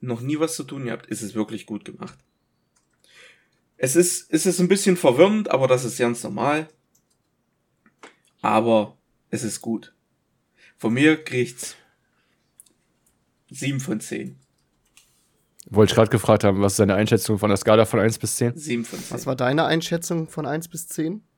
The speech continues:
Speaker 2: Meine?
Speaker 3: Mhm.
Speaker 2: Ähm, vier von zehn.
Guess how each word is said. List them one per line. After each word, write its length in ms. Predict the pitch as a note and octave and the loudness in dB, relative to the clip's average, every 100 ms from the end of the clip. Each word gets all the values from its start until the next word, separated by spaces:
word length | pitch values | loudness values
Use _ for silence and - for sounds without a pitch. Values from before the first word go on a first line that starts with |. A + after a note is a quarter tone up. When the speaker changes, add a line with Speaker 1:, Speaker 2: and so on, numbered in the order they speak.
| _ _ _ _ _ _ _ | _ _ _ _ _ _ _
Speaker 2:
Meine? 480 | F2+ G#2+ C3 D3 F3+ - | 0 4 4 4 0 -6
Speaker 3:
Mhm. 320 | D3 D#3+ - _ _ _ _ _ _ _ _ | -6 -4 -8 _ _ _ _ _ _ _ _
Speaker 2:
Ähm, 760 | - G#2+ A2 A2 A2 A2 G#2+ G2+ _ _ _ _ _ _ _ _ _ _ _ _ _ _ _ _ | 0 2 4 4 4 2 0 -4 _ _ _ _ _ _ _ _ _ _ _ _ _ _ _ _
vier 240 | - A2 G2 | -2 0 2
von 180 | F#2+ | 0
zehn. 280 | E2+ F2+ E2 | -2 -4 -4